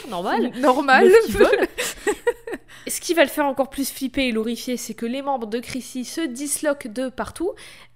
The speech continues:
Speaker 1: ses yeux rentrent dans son crâne et elle meurt. Pourquoi je raconte ça ? Parce que Eddie va du coup se barrer, être recherché par les keufs, Max va prévenir Dustin et Mike,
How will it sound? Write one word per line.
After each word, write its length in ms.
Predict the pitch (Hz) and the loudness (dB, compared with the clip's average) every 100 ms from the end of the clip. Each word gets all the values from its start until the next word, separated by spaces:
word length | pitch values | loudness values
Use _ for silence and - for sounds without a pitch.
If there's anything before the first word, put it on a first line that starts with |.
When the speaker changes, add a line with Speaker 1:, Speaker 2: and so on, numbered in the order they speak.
| - - | -20 -14
Speaker 1:
ses 380 | - 349 294 | -2 0 2
yeux 100 | 311 285 | 2 2
rentrent 300 | 254 466 359 | 0 -4 -2
dans 120 | 349 | -4
son 160 | 269 | -4
crâne 340 | 240 - 254 302 311 - | -8 -4 -4 -4 -10 -4
et 260 | 285 320 - _ _ - | -4 -4 -10 _ _ 2
elle 160 | 277 | 4
meurt. 320 | 220 - - - - - - - - _ - _ - _ - - - | 2 -6 -10 -18 -20 -20 -20 -20 -20 _ -20 _ -20 _ -20 -20 -10
Pourquoi 280 | - 311 302 | -8 -2 0
je 80 | 240 | 0
raconte 220 | 226 240 | -2 -4
ça ? 80 | 262 508 | -2 -4
Parce 160 | 311 - | -4 -8
que 100 | 233 - | -6 -2
Eddie 300 | 269 277 269 | -2 -2 0
va 120 | 226 | 0
du 120 | 208 | -2
coup 200 | - 226 | -6 -8
se 200 | - - | -6 -4
barrer, 420 | 311 233 202 254 440 - | -2 -2 -2 -6 -10 -8
être 280 | 240 - - - | -8 -6 -10 -8
recherché 580 | 202 294 - 185 247 | -4 -4 -4 -6 -6
par 180 | 233 226 | -6 -6
les 100 | 190 | -6
keufs, 420 | 185 - 440 - - | -4 -4 -6 -10 -10
Max 380 | 247 262 254 - | -4 -4 -6 -8
va 80 | 214 | -8
prévenir 440 | - 220 220 196 196 | -6 -8 -8 -8 -8
Dustin 600 | 190 269 - - 262 202 - | -4 -4 -4 -6 -6 -6 -4
et 120 | 240 | -2
Mike, 360 | 202 247 392 | -2 -4 -6